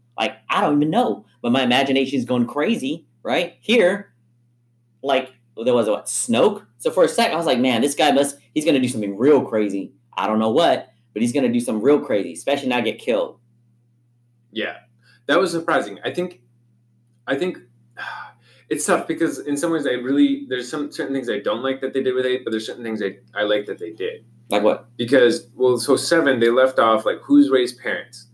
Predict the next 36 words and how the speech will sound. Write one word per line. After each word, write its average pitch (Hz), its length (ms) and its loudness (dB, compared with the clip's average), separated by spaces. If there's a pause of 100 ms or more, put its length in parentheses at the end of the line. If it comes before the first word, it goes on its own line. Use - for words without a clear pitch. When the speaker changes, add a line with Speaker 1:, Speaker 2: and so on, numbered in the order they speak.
(240)
Speaker 2:
And, 110 140 -4
like, 107 340 -4
that's 113 160 -4
the 110 80 -6
same 107 220 -4
thing, 101 120 -4
like, 95 140 -10
who - 160 0
was 98 200 2
Luke's 139 200 4
parents? - 460 -12 (440)
And 104 140 -2
then 104 80 0
we 107 140 2
had, 98 500 0 (480)
um, 82 640 -2
you 107 100 -4
know, 90 160 -2
like, 87 200 -2 (100)
oh, 98 180 2
who's 131 240 0
the 117 100 4
Emperor? 95 520 0
Who's 110 280 0
Snoke? 104 340 0 (580)
Um, 80 480 -4 (760)
there 101 340 4
were, 98 720 4
uh, 78 640 -2 (200)
Speaker 1:
The, 160 400 4
the 135 160 8
whole 180 480 4
premise 151 380 2
behind 120 560 0
Luke's, 127 340 0 (640)
uh, 98 400 -2